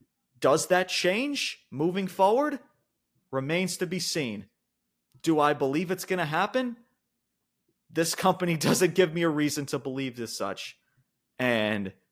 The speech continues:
until they do that, I don't see anything getting better. I said that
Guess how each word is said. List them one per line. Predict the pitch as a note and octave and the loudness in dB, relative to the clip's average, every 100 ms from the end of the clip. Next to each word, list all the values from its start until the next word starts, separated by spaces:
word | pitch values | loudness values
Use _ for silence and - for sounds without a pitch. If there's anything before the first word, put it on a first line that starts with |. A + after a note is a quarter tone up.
| _ _ | _ _
until | B2+ A#2 - D#3+ | -6 -4 0 2
they | F3+ | 2
do | D#3+ D#3+ F#3+ | 0 0 2
that, | C3 A#2 - - _ _ _ _ _ _ _ _ _ _ _ - _ - - | 2 2 -2 -12 _ _ _ _ _ _ _ _ _ _ _ -20 _ -18 -4
I | B2+ D3 | 0 2
don't | E3+ E3+ | 2 -2
see | - - D#3+ D3+ C#3+ C#3+ C#3 _ _ _ _ _ | -4 -4 0 0 0 -2 -6 _ _ _ _ _
anything | D3 D#3+ E3+ E3 D3 B2 A#2+ A2+ - _ - | -2 0 -2 0 0 0 -4 -8 -14 _ -12
getting | A#2+ A#2+ B2 | -6 -4 -4
better. | A#2+ A2+ G#2 | -2 0 0
I | G#2 | -2
said | A2 - E3+ E3+ | -2 0 0 2
that | E3 D#3 | 2 2